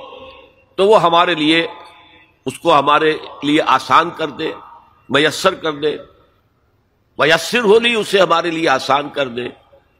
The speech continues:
सुम्मा बारिक ली फी, और फिर उसमें हमें बरकतें अता फरमा। व इन कुंता तालमु अन्ना हाज़ल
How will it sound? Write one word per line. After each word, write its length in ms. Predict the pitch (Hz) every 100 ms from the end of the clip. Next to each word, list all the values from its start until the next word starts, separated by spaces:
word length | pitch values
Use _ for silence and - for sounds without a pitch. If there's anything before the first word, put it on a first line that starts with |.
| _
सुम्मा 220 | 175 180 156
बारिक 380 | 165 190 185
ली 140 | 160 143
फी, 240 | - 127
और 140 | 123 107
फिर 100 | 156
उसमें 260 | 147 107 131
हमें 280 | 120 127 101
बरकतें 420 | 127 - 123 92
अता 240 | 69 71
फरमा। 340 | 73 69 58 - _ _ _ _ _ _ _ _ _
व 80 | 180
इन 180 | 233 254
कुंता 420 | - 302 311 302
तालमु 480 | 277 247 240 240 240
अन्ना 240 | 233 226 208
हाज़ल 380 | 190 208 220